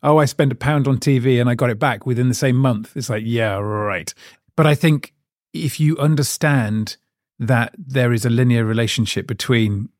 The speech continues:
that T V spend or the, or the, any of the above the line spend and your spont awareness, and you know that spont awareness is an incredibly important metric for you as a rallying call, then, uh, then that's incredibly helpful.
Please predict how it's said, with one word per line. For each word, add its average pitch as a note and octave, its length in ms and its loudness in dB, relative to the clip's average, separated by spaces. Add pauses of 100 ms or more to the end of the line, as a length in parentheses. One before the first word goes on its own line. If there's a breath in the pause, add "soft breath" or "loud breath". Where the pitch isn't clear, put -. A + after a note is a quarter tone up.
(140)
that - 180 -2
T A#2+ 140 -2
V A2 160 -2
spend G#2+ 440 -4
or G2+ 80 -6
the, G#2+ 160 -4
or A2+ 200 0
the, G#2+ 160 -4
any A#2+ 260 0
of A2 60 -2
the G#2 80 -4
above G2+ 220 -4
the G#2 100 -6
line G#2+ 320 -6
spend A2 480 -2
and A#2 420 0 (400 soft breath)
your B2+ 120 2
spont B2+ 360 -2
awareness, C#3 460 0 (1080 soft breath)
and B2+ 100 4
you C3 80 6
know C#3 300 6
that B2+ 80 -4
spont B2 320 0
awareness A2+ 280 2
is G#2 120 -4
an A2+ 80 2
incredibly A2+ 400 0
important G#2+ 340 0
metric - 380 -4
for A#2 140 -6
you G#2 340 -6
as A2 120 -4
a A#2 60 2
rallying G#2+ 400 -2
call, A#2+ 320 -12 (260)
then, A#2+ 440 4
uh, A2 400 0
then B2+ 180 -2
that's G#2+ 200 -4
incredibly G#2+ 420 -2
helpful. G2+ 420 -10